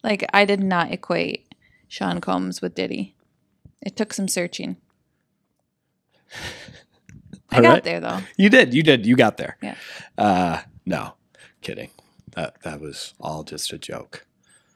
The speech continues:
Speaker 1: That I like P Diddy
Speaker 2: Yeah,
Speaker 1: and
Speaker 2: yeah,
Speaker 1: have been
Speaker 2: yeah.
Speaker 1: listening to his music?
Speaker 2: <laughs>
Speaker 1: Yes, that was clear.
Speaker 2: Yes.
Speaker 1: Yeah, that was clear.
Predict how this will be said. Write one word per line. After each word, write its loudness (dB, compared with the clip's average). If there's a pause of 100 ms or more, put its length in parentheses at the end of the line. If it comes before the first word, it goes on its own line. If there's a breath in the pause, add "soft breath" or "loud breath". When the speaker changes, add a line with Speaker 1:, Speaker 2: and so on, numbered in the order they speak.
(3000)
Speaker 1:
That 2
I 4
like -4
P -8
Diddy -4
Speaker 2:
Yeah, 10
Speaker 1:
and 6
Speaker 2:
yeah, 6
Speaker 1:
have -4
been -4
Speaker 2:
yeah. 6
Speaker 1:
listening 4
to 0
his -2
music? 0
Speaker 2:
<laughs> 0
Speaker 1:
Yes, 4
that 4
was 4
clear. 0
Speaker 2:
Yes. -8 (320)
Speaker 1:
Yeah, -8
that -4
was 0
clear. -6